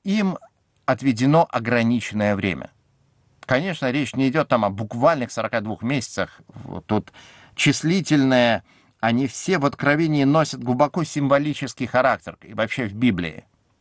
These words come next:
А, в древнем мире вообще, и как и в средневековом, числительные очень часто носили символический характер. И тайновидец нам говорит, время зверя ограничено, он какое-то время будет бесчинствовать,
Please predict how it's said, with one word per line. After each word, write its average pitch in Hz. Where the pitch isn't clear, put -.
А, 87
в 113
древнем 127
мире 170
вообще, 131
и 156
как -
и 143
в -
средневековом, 151
числительные 165
очень 139
часто 147
носили 120
символический 107
характер. -
И 135
тайновидец 165
нам 147
говорит, 135
время 170
зверя 127
ограничено, 117
он 90
какое-то 127
время 120
будет 113
бесчинствовать, 160